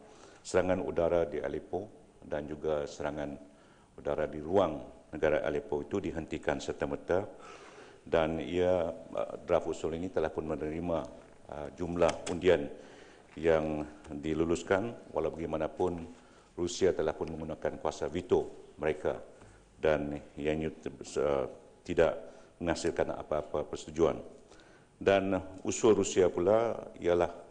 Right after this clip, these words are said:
tidak meng-, mendang-, mengandungi, uh, elemen-elemen di antaranya supaya, uh, memberhentikan serangan udara di Aleppo. Dan Malaysia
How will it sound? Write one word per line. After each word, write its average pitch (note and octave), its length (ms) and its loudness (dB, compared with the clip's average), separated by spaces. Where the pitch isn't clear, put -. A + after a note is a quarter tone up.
tidak F#2+ 240 4
meng-, F2+ 300 -2
mendang-, E2+ 340 -2
mengandungi, E2+ 560 2
uh, E2 100 2
elemen-elemen E2 960 0
di - 80 2
antaranya D2+ 720 0
supaya, D2 480 -2
uh, - 340 -14
memberhentikan D#2 680 -4
serangan D2+ 400 -2
udara C#2+ 300 0
di D2+ 160 -2
Aleppo. - 580 0
Dan F#2+ 420 4
Malaysia G2 540 10